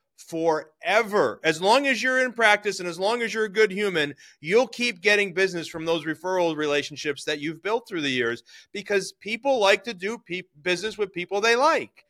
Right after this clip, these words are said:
And when you build relationship and when you have a system and you can track it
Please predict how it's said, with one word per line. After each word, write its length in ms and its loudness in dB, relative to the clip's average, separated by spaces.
And 300 2
when 120 -2
you 160 -4
build 300 0
relationship 840 -2
and 140 -4
when 100 -6
you 120 -4
have 180 2
a 80 2
system 640 0
and 100 -4
you 80 -8
can 200 -10
track 440 -2
it 160 2